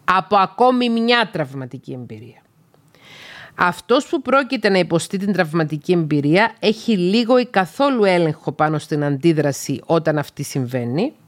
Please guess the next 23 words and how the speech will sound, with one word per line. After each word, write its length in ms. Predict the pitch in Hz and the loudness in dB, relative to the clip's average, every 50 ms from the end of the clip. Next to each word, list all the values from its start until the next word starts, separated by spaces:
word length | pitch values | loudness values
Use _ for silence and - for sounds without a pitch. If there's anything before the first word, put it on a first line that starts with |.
| _ - _ - - - - - - - - | _ -20 _ -20 -20 -20 -20 -20 -20 -12 -4
επειδή, 640 | - 165 175 165 170 190 190 175 220 240 262 - - - | 0 0 0 2 0 -2 0 2 2 0 0 0 -2 -2
όπως 320 | 180 190 180 202 185 - | -2 0 0 0 -2 -2
είπαμε, 340 | 254 214 240 240 240 226 214 | -2 -2 0 0 0 2 2
δεν 180 | 254 349 349 | 2 2 2
το 120 | 294 262 214 | 2 0 0
κάνει 300 | - 202 185 180 180 170 | 0 0 0 0 -2 -4
μετά 260 | 165 160 156 170 160 | -4 -6 -4 -4 -4
από 160 | 151 147 147 | -4 -6 -8
σκέψη, 460 | 139 - - 156 165 175 - - - | -12 -10 -6 -6 -6 -6 -6 -10 -8
το 120 | 233 220 190 | -6 -6 -2
κάνει 300 | - - 233 269 277 226 | 0 0 0 2 0 -2
αυτόματα, 680 | 170 - - - - 156 156 175 196 254 285 392 359 | -2 -4 -8 -10 -6 -4 -4 -4 -4 -4 0 0 0
παρεμβαίνει 640 | - - 233 190 165 143 131 131 151 156 175 214 254 254 | 2 2 2 2 0 -2 -4 -4 -4 -2 -2 -2 -4 -4
το 120 | - 240 | -2 -2
αυτόνομο 520 | 175 - - _ - 151 160 190 202 214 | -2 -4 -6 _ -6 -4 -2 -2 -2 0
νευρικό 400 | 214 208 175 165 160 151 - 165 | -2 -2 -2 -2 -4 -2 -2 -2
σύστημα 480 | 160 - - 139 - - 208 202 220 226 | -2 -2 -6 -6 -4 -2 0 2 2 0
και 200 | 220 226 233 226 | 0 0 -2 -2
συγκεκριμένα 800 | - - - 175 151 165 160 165 - 151 139 139 147 156 175 170 | -2 0 -2 0 2 0 0 0 -2 -2 -2 0 0 2 0 2
το 80 | 165 180 | 0 0
συμπαθητικό 640 | - - 185 170 180 - - 151 - 139 - 135 | 0 0 0 0 0 -2 -2 -6 -6 -4 -2 0
νευρικό 360 | 147 156 147 - 139 - - 135 | 0 0 0 -2 -4 -4 -4 -4
σύστημα. 400 | - - 117 - - - - | -4 -6 -10 -10 -12 -16 -20